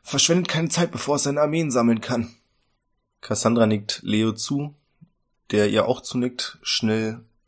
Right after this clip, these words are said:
seinen Dolch aufsammelt, als auch Cassandras Schwert. Dabei kommt er auch an dem großen Hammer vorbei, den die, die, der Dämonenkrieger bei sich trug. Er denkt kurz nach und lässt ihn dann aber doch liegen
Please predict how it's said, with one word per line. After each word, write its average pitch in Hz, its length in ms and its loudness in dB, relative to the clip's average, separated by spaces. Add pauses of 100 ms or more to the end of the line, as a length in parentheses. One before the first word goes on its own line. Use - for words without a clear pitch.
(140)
seinen 104 680 0
Dolch 123 360 2
aufsammelt, 123 540 -2
als - 240 -2
auch 107 120 -4
Cassandras 131 580 -2
Schwert. 135 400 0 (840)
Dabei 110 220 6
kommt 135 280 -2
er - 120 4
auch 120 200 4
an 113 180 0
dem 104 380 0
großen 110 460 -2
Hammer 117 240 2
vorbei, 95 560 0 (280)
den 101 280 0
die, 98 100 -8
die, 101 300 -4
der 101 100 -4
Dämonenkrieger 110 600 0
bei 107 140 0
sich 117 160 -4
trug. - 340 -12 (640)
Er 113 140 0
denkt 117 200 0
kurz - 300 -2
nach 120 460 0 (400)
und 110 240 -4
lässt 107 200 0
ihn 117 60 -2
dann 104 140 2
aber 98 180 4
doch 107 240 -4
liegen 113 520 -6